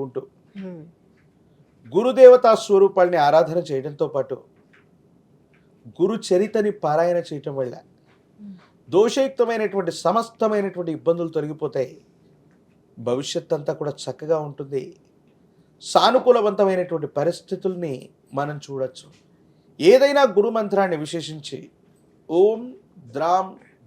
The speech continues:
Speaker 1: దత్తాయ నమః ఈ మూల మంత్రాన్ని అనునిత్యం కూడా నూట ఎనిమిది సార్లు జపించిన, అనునిత్యం విశేషవంతంగా నూట ఎనిమిది సార్లు జపించడంతో పాటు గురుదేవతల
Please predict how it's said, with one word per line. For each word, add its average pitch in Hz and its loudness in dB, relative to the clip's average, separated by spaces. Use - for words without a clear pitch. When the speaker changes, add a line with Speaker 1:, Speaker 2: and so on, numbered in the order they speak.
Speaker 1:
దత్తాయ 151 2
నమః 135 -8
ఈ 233 -6
మూల 302 4
మంత్రాన్ని 214 2
అనునిత్యం 180 -2
కూడా 135 -4
నూట 165 -2
ఎనిమిది 156 -6
సార్లు 143 -4
జపించిన, 143 -10
అనునిత్యం 277 2
విశేషవంతంగా 190 0
నూట 175 0
ఎనిమిది 170 -2
సార్లు 180 2
జపించడంతో 170 -6
పాటు 131 -6
గురుదేవతల 262 4